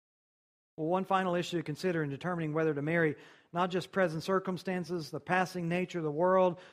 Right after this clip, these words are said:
the preoccupations of marriage, and the pressures of purity, but Paul says, finally, because of the permanence of marriage, you need to think seriously about this.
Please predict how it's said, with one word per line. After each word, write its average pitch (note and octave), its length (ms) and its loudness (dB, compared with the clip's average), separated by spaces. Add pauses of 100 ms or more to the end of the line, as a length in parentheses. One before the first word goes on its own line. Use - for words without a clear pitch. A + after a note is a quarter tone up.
the D3+ 80 -8
preoccupations F3+ 960 2
of C#3+ 80 -4
marriage, F3 420 0
and D3 80 -4
the C3+ 60 -6
pressures F3 420 -4
of C#3+ 80 -8
purity, F3+ 360 0
but D3 180 -8
Paul F3 160 0
says, D#3+ 220 -8
finally, E3+ 500 -2 (360)
because D#3 300 -4
of C#3+ 80 -6
the C#3 80 -4
permanence D#3 520 -6
of B2+ 100 -10
marriage, B2 340 -8
you C#3 60 -10
need C#3 140 -6
to B2 40 -12
think C3+ 240 -10
seriously C3 460 -8
about G2+ 240 -12
this. G#2 180 -16